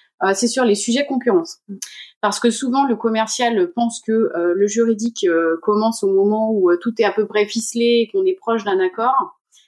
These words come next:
alors que le juridique doit intervenir beaucoup plus tôt et, euh, notamment dans, dans l'industrie, euh, il est primordial de faire signer, euh, des N D A. Alors, c'est vrai que les grands groupes ont l'habitude, en fait, de ces contrats de confidentialité.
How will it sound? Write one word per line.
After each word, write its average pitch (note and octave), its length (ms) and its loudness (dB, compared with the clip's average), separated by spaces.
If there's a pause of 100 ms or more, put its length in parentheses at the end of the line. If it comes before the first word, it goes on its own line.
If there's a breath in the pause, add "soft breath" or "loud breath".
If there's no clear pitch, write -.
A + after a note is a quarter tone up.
(140)
alors G3+ 280 0
que B3 100 -2
le A3 80 -2
juridique A3+ 540 -2
doit G#3+ 100 0
intervenir G#3 540 0
beaucoup A#3+ 320 -2
plus A3+ 220 -4
tôt A#3+ 200 -4 (240)
et, G3+ 220 0
euh, F#3+ 160 2
notamment A#3 480 -2
dans, F#3+ 240 -2
dans F#3 160 2
l'industrie, G3+ 680 -2 (460 loud breath)
euh, F#3 500 2
il G#3 200 -2
est G#3 280 2
primordial B3 720 0
de A3+ 100 0
faire - 220 -4
signer, A#3 500 0
euh, F3+ 220 2
des G3+ 80 4
N G#3 160 2
D G#3+ 320 0
A. C4 40 2
Alors, F#3 160 0
c'est G3+ 140 -6
vrai A3+ 160 0
que - 80 -16
les G3 80 2
grands A3+ 220 0
groupes C#4+ 260 0
ont G#3+ 60 0
l'habitude, A3+ 500 -2
en G3 80 2
fait, G#3 240 -2
de F#3 80 2
ces F#3+ 220 0
contrats G#3 320 -2
de - 80 -10
confidentialité. G3 920 -2